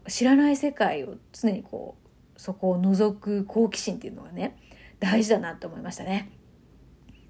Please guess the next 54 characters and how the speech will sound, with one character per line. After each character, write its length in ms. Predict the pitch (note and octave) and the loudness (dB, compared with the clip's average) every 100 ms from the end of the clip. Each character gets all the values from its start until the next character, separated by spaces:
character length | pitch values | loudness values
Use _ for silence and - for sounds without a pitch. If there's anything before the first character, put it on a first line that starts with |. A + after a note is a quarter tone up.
| - | -6
だ 100 | F#3+ | -2
か 80 | G3 | 0
ら、 60 | |
今 180 | G#3 A#3+ | 4 4
ま 120 | B3 | 6
で 100 | A#3 | 2
の 100 | G3 | -2
私 300 | - - F#3+ | -8 -10 -8
の 240 | F#3+ G3 - | -8 -8 -8
頭 300 | F#3+ G3+ F#3+ | -4 0 2
の 60 | F#3+ | 2
中 220 | G3+ G3 | 0 -4
だ 140 | - | -12
と、 320 | - G#3+ - - - - - - - | 0 0 0 -4 -20 -20 -20 -20 -8
「プ 100 | G3+ | -4
ラ 160 | G#3 | -4
ス 80 | G3 | -4
チ 160 | - G#3+ | -4 -4
ッ 340 | G3+ - - | -4 -10 -8
ク 100 | F#3 | -6
で 120 | F#3 | -4
し 140 | F3 F#3+ | -4 0
ょ？ 260 | G#3 C#4+ E4 | 2 2 2
ゴ 100 | C4+ | 2
ミ 100 | A3+ | 4
箱 280 | G3+ G3+ G3 | 2 0 -4
っ 40 | |
て。 220 | - - | -4 -10
プ 160 | F#3 C4+ | 0 4
ラ 140 | C#4 | 4
プ 120 | C#4 | 4
ラ 120 | G3+ G3 | 0 -2
し 80 | |
て 120 | - C#4+ | -2 -4
ん 100 | D#4+ | -2
で 100 | B3+ | -4
し 100 | D4 | -2
ょ？ 60 | |
ど 160 | C4+ A3+ | 0 -2
う 60 | |
せ」 280 | G3+ G#3+ G#3 | -2 -2 0
み 140 | G3 G#3 | -2 -6
た 200 | - - | -12 -12
い 40 | - - | -12 -2
な 80 | A#3+ | 0
と 260 | - F#3+ | 0 -10
こ 200 | - - | -6 2
ろ 60 | A#3+ | 2
か 160 | - A3 | 2 -2
ら、 340 | G3+ - F#3+ - - - B3 | 0 0 -6 -8 -12 2 6
「え、 80 | |
全 380 | A#3+ C#4 F4+ G#4+ | 10 10 10 6
自 100 | A#4 A#4+ B4 A4 | 4 6 10 10
動 360 | C#4+ A#3 G#3 | 10 8 4